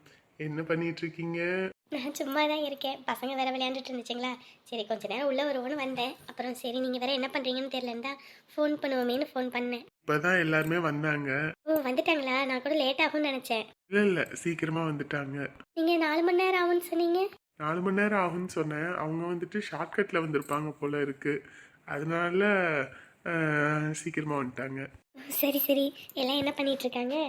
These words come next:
Speaker 1: எல்லாம் இப்பதான் வந்ததுனால அம்மாவாட்ட பேசிட்டு இருக்காங்க. அம்மா காஃபி வச்சிருக்காங்க,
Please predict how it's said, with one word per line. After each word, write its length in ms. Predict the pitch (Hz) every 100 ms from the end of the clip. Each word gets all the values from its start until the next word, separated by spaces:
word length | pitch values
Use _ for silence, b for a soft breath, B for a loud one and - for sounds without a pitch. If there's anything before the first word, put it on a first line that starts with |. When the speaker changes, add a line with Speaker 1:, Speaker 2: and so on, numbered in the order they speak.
| 262 _ 113
Speaker 1:
எல்லாம் 240 | 143 156
இப்பதான் 460 | 175 143 147 175 170
வந்ததுனால 520 | 160 165 165 156 170 190
அம்மாவாட்ட 600 | 160 156 170 165 160 165 165
பேசிட்டு 400 | 160 160 165 160
இருக்காங்க. 600 | 156 151 151 156 151 - -
அம்மா 220 | 147 160
காஃபி 400 | 165 147 - 180
வச்சிருக்காங்க, 580 | 170 160 151 156 151